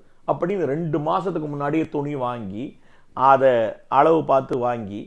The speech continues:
அதை நேரா எடுத்துட்டு போய் ஒரு டெய்லர்கிட்ட கொடுத்து, டெய்லர் இவரை அளந்து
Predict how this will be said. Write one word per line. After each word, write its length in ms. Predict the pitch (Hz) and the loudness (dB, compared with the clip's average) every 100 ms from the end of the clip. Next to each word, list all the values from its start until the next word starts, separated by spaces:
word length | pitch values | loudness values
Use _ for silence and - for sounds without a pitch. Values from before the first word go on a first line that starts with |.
| - - - | -16 -20 -8
அதை 200 | 143 147 | -4 -2
நேரா 280 | 135 147 165 | -2 -2 -2
எடுத்துட்டு 300 | 135 131 131 | -4 -4 -4
போய் 140 | 151 | -4
ஒரு 80 | 117 | -4
டெய்லர்கிட்ட 560 | 123 147 170 135 117 107 | -4 -2 -2 -4 -8 -10
கொடுத்து, 360 | - 131 117 113 - - - - | -8 -8 -6 -10 -10 -16 -12 0
டெய்லர் 340 | 160 170 160 170 | 4 4 4 0
இவரை 300 | 151 139 127 | -2 0 0
அளந்து 560 | 98 113 151 135 113 | 0 0 -2 -4 -6